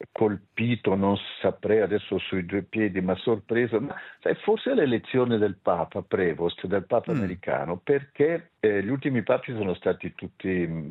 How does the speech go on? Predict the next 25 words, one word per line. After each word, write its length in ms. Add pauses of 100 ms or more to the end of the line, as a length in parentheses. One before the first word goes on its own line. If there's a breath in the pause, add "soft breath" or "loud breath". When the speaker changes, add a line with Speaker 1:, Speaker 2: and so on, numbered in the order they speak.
Speaker 1:
singolari, 640
no? 320
Insomma, 320
da 140
Giovanni 340
Paolo 300
secondo, 560
Benedetto, 880 (280 loud breath)
eh, 200
Papa 280
Francesco, 800 (320 loud breath)
ehm, 420
tutti 300
con 120
una 140
forte 440
tempra, 520
ognuno 380
con 160
la 80
sua, 320
col 160
suo 180
carisma. 460
Ma 200